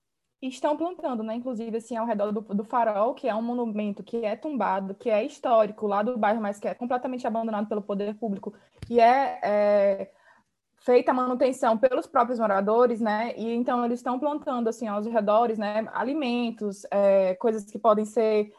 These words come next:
é, utilizadas pra levar pra mesa das famílias, né? Então, é, é, é plantado por pessoas que querem contribuir, mas também é colhido por quem precisa, né? Por quem,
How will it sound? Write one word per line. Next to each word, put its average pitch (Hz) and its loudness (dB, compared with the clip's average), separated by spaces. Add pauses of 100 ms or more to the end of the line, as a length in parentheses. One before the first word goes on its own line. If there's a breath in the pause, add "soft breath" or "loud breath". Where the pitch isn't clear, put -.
(160 soft breath)
é, 190 4
utilizadas 202 2
pra 208 4
levar 214 6
pra 240 0
mesa 262 2
das 226 2
famílias, 214 -2
né? 208 -6
Então, 220 -2 (300 loud breath)
é, 208 4
é, - -6
é 220 2 (140)
plantado 285 4 (320)
por 262 -2
pessoas 247 2
que - -8
querem 240 0
contribuir, 262 -6
mas 302 -4
também 294 -4 (300 soft breath)
é 233 4
colhido 294 0
por 339 -2
quem 285 -8 (100)
precisa, 294 0
né? 247 0
Por 247 -10
quem, 254 -4